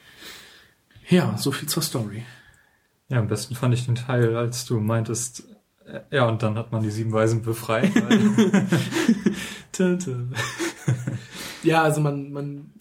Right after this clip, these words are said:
Speaker 1: kämpft sich durch, durch sieben Tempel. Ähm,
Speaker 2: Genau, und, äh, das ist ein zentrales Element dieses Spiels.
Speaker 1: Genau,
Speaker 2: Was wir gleich
Speaker 1: also das
Speaker 2: noch
Speaker 1: ist ja,
Speaker 2: ja.
Speaker 1: das ist ja mehr oder weniger für die Story auch nicht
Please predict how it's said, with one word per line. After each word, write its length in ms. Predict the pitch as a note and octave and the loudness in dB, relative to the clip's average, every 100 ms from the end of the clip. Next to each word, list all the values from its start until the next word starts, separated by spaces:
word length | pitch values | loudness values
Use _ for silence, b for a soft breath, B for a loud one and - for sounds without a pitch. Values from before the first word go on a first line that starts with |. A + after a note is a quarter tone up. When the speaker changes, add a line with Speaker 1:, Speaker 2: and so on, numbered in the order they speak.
| _ _ | _ _
Speaker 1:
kämpft 300 | - D3+ D3 | -4 -4 -4
sich 140 | - A#2+ | -10 -8
durch, 380 | C3 B2+ - - | -8 -8 -12 -10
durch 180 | C3 | -10
sieben 240 | - D3+ C#3 | -6 -6 -4
Tempel. 500 | D3+ D#3 E3 E3+ F3+ - _ _ _ _ _ _ - - | -4 -4 -4 -8 -10 -18 _ _ _ _ _ _ -20 -10
Ähm, 360 | C3+ A#2+ A2+ A2+ | -6 -4 -2 0
Speaker 2:
Genau, 340 | A#2 G#2+ G#2 | 2 4 4
und, 220 | G#2 G#2 | 0 -2
äh, 420 | C3 A#2+ A#2 A#2 | 2 4 6 2
das 200 | A#2 B2 | 0 -2
ist 160 | C3 - | 0 -2
ein 180 | C#3 B2 | -4 -2
zentrales 600 | - B2 - A#2 C3 B2 | 0 0 2 0 2 0
Element 340 | B2 A#2 B2 B2 | 0 2 2 2
dieses 220 | A#2+ A#2+ | 0 -2
Spiels. 500 | - - C3+ G3+ - | -2 -4 -4 -4 -6
Speaker 1:
Genau, 160 | B2 | -4
Speaker 2:
Was 140 | A2+ - | -4 -2
wir 60 | - | 0
gleich 100 | A2+ | 2
Speaker 1:
also 80 | A#2 | 4
das 140 | A2 | 2
Speaker 2:
noch 60 | B2+ | 2
Speaker 1:
ist 60 | |
ja, 120 | C#3+ C3+ | 0 0
Speaker 2:
ja. 340 | A2+ G2+ G#2 G#2+ | -2 -2 -2 -6
Speaker 1:
das 140 | - | -8
ist 80 | C3+ | -4
ja 60 | |
mehr 180 | C3+ C#3 | -2 0
oder 160 | C3+ B2+ | -2 -2
weniger 180 | C3+ C3 | -4 -6
für 80 | - | -8
die 80 | |
Story 380 | B2 - B2+ B2+ | -10 -6 -4 -4
auch 140 | B2 B2 | -6 -6
nicht 320 | B2 - | -8 -8